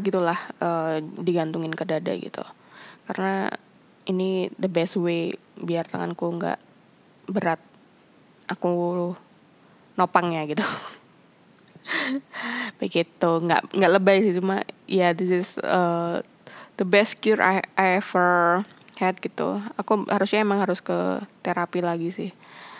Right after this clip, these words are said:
Gitu, banyak banget sih, eh, yang harus dilakukan. Ya, aku harus menggunakan asuransi <laughs> dengan baik. Apalagi kayak asuransi kantor gitu kan. Udah kena siorasis,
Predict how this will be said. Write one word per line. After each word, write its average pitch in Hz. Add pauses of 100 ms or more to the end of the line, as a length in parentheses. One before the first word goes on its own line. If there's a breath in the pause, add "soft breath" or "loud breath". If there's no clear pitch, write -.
(960 loud breath)
Gitu, 302
banyak 240
banget 240
sih, 226
eh, 196
yang 190
harus 190
dilakukan. 196 (1700 loud breath)
Ya, 202
aku 220
harus 202
menggunakan 190
asuransi 196
<laughs> -
dengan 214
baik. - (1200 loud breath)
Apalagi 180
kayak 175
asuransi 165
kantor 160
gitu -
kan. - (840 loud breath)
Udah 190
kena 190 (100)
siorasis, 311